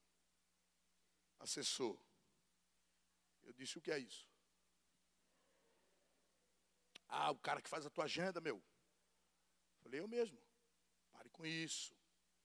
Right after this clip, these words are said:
Saia fora disso. Deixa alguém fazer isso pra você." Eu disse: "Ah, é?" "É." Ele disse: "Ó, tem uma foto de perfil bonita."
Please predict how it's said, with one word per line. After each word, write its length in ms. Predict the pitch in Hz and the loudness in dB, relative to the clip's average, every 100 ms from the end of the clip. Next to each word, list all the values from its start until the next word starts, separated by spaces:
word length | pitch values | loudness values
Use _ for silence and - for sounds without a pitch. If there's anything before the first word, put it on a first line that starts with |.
| _ _ _ _ _ _ _ _ _ _ | _ _ _ _ _ _ _ _ _ _
Saia 240 | - 123 | -8 -6
fora 300 | 151 190 190 | -2 0 0
disso. 380 | 190 190 170 - - | -2 -6 -8 -10 -10
Deixa 220 | - 165 | -6 -4
alguém 180 | 170 190 | -4 -6
fazer 260 | 202 208 | -6 -6
isso 100 | 208 | -6
pra 100 | 202 | -6
você." 380 | 190 190 151 127 _ _ _ _ _ _ _ _ _ _ _ _ _ _ _ _ _ _ _ | -6 -6 -8 -12 _ _ _ _ _ _ _ _ _ _ _ _ _ _ _ _ _ _ _
Eu 120 | 147 | -18
disse: 280 | 135 131 - | -8 -4 4
"Ah, 80 | 175 | 6
é?" 260 | 180 269 - - _ _ _ _ | 6 4 -6 -20 _ _ _ _
"É." 240 | 107 92 - _ _ _ _ _ _ _ _ _ _ _ _ _ _ _ _ | -12 -12 -14 _ _ _ _ _ _ _ _ _ _ _ _ _ _ _ _
Ele 160 | - 131 | -14 -10
disse: 280 | 131 127 165 | -6 0 2
"Ó, 160 | 143 - _ _ _ _ _ _ _ _ _ - | 0 -2 _ _ _ _ _ _ _ _ _ -10
tem 80 | |
uma 140 | 143 135 | -6 -6
foto 400 | - 156 151 135 | 2 2 2 -8
de 100 | 135 | -14
perfil 400 | - 117 - 143 | -12 -10 -6 -4
bonita." 560 | 143 151 170 170 170 | -2 0 2 0 -2